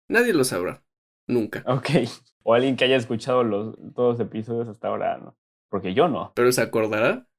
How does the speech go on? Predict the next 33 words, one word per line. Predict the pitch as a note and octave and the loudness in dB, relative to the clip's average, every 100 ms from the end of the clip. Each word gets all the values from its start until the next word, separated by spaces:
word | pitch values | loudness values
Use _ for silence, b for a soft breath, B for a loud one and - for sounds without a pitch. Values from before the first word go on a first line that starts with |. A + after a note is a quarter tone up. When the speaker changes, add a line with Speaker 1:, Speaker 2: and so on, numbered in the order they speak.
| - | -12
Speaker 1:
así | - C3 | -8 -2
de | B2 A2 | 0 0
todo | - B2+ A#2 F#2+ | 0 2 2 0
lo | F#2+ - | -6 -8
que | - | -4
hemos | A2+ A2+ A2 | -2 -2 -4
dicho? | A2+ - C4+ F#4 - | -6 -4 -6 -8 -10
Speaker 2:
Sí. | - F3 B2+ D#2 - _ _ _ - | 0 2 2 0 -10 _ _ _ -6
Bueno. | A2+ A#2+ A2+ F#2+ F2+ _ _ _ _ _ _ | 2 4 4 0 -6 _ _ _ _ _ _
Entonces, | - B2 C3 | -4 2 4
nada, | C3 C3 | 6 6
nada | C3 | 6
más | B2+ B2+ | 4 0
hiciste | B2 A#2+ C3 | -4 0 2
eso. | C3+ C#3 C#3+ - _ _ - | 2 0 -6 -8 _ _ -2
Speaker 1:
Sí, | F3+ B3+ | 2 2
literalmente | A#3+ D3+ C#3 E3 G3 - F3 | 0 -2 0 0 -2 -6 -6
sí. | E3 G#3+ _ _ - | -6 -8 _ _ 0
Ay, | B2 | 2
me | D3+ | 4
lastimé, | B2+ A#2+ A#2 C3 | 4 2 2 2
me | C#3+ G#2+ | 2 0
lastimé | A#2 A#2+ C#3 | -2 0 2
el | C#3+ | 2
hombro. | D3 C3+ C#3+ | 0 -2 -4
Speaker 2:
No. | C#3 B2+ C3+ D3+ D3+ - - | -6 -2 0 -2 -2 -6 2
Speaker 1:
Traigo, | A2+ C3+ C3 - | 4 6 4 2
traigo | A#2 D3+ | 2 4
una | D#3 A2+ | 6 4
venda | B2 C3 | 4 2
en | A#2 | 2
mi | G#2 | 0
hombro. | G2 F#2+ | -4 -8